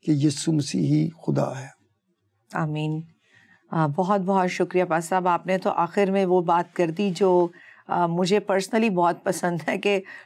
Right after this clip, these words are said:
Speaker 2: अक्सर लोग कहते हैं कि मसीही जो है वो तीन खुदाओं को मानते हैं, तो हमारा खुदा जो है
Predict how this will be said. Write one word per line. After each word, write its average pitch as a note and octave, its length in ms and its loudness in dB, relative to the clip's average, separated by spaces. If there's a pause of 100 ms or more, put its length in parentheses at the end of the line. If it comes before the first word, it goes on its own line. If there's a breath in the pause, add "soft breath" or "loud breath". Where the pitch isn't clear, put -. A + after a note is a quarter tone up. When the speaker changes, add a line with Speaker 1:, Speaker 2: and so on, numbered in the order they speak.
(220 loud breath)
Speaker 2:
अक्सर F#3+ 320 0
लोग G3+ 280 2
कहते F#3 300 0
हैं G3 160 0
कि G#3 120 0
मसीही F#3+ 420 -2
जो F#3 140 0
है F#3+ 60 4
वो G3 120 2
तीन G#3+ 280 -2
खुदाओं E3 360 0
को E3+ 140 -6
मानते D3+ 420 -2
हैं, A#3 120 -4
तो G#3+ 120 -4
हमारा E3 380 0
खुदा F3+ 360 0
जो F#3+ 180 2
है F#3+ 220 2